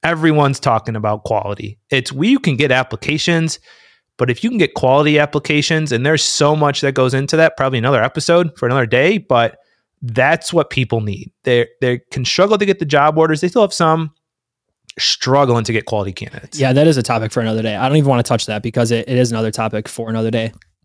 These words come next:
Speaker 2: Let me ask you this. What did you end up wearing on stage? We talked about it for, like, three shows. I was worried about it. Talk to me.
Speaker 1: We did.
Speaker 2: Talk to us.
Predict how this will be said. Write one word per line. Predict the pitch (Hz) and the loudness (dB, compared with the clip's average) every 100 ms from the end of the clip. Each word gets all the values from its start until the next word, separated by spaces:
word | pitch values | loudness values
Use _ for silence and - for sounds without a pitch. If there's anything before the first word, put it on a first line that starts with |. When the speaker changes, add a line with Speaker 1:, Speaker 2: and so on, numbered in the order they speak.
| _ | _
Speaker 2:
Let | 139 160 | -2 2
me | 160 | 2
ask | 143 131 | 2 2
you | |
this. | 131 127 | 2 2
What | 120 120 180 | 0 2 2
did | 165 | 4
you | 165 | 2
end | 143 | 2
up | 120 | -2
wearing | 120 113 104 107 - _ | -4 -4 -4 -8 -14 _
on | 110 110 | -10 -8
stage? | - 101 98 - _ _ | -6 -6 -8 -12 _ _
We | 127 | -16
talked | 117 131 - | -2 -2 0
about | 127 | 0
it | 123 | 0
for, | 123 | -2
like, | 104 | -4
three | - 120 135 | -6 -2 0
shows. | 135 139 98 95 - - _ - | 0 -4 -6 -6 -10 -12 _ -4
I | 127 | -2
was | 117 | 0
worried | 117 147 151 | 2 4 4
about | 147 147 | 2 2
it. | 151 147 _ _ _ _ _ _ _ _ _ _ | 0 -2 _ _ _ _ _ _ _ _ _ _
Talk | - 113 | -6 -4
to | 107 | -4
me. | 85 _ - | -8 _ -10
Speaker 1:
We | |
did. | 107 113 82 _ _ _ _ _ | -2 -2 -4 _ _ _ _ _
Speaker 2:
Talk | - 196 | -2 -2
to | - - | -2 -4
us. | 117 - - | -4 -4 -8